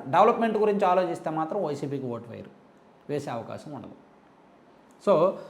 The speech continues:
ఇలా వైసీపీకి సంబంధించి కొన్ని మైనస్లు కూడా ఉన్నాయన్నమాట. ప్లస్ గ్రూపులు ఎక్కువ, వర్గపోరు ఎక్కువ.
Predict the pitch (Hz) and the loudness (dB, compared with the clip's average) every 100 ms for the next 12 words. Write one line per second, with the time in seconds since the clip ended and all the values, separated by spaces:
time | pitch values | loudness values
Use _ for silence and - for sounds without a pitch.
0 | - - - 247 - 175 185 196 190 - | -20 -10 2 2 4 2 2 2 -2 -2
1 | 170 170 185 - - 185 151 147 143 151 | -2 -2 -2 -4 -2 -2 0 -2 -4 -6
2 | 131 147 139 117 113 104 98 95 - - | -4 -2 -2 -4 -8 -10 -12 -14 -20 -20
3 | _ _ _ 185 196 147 127 170 196 180 | _ _ _ 0 0 -2 0 2 2 2
4 | 170 139 139 - - - - - - - | 0 -2 -4 -6 -16 -20 -20 -20 -20 -12
5 | - 139 147 185 180 147 - 139 131 | -2 -2 0 2 2 2 -2 -4 -6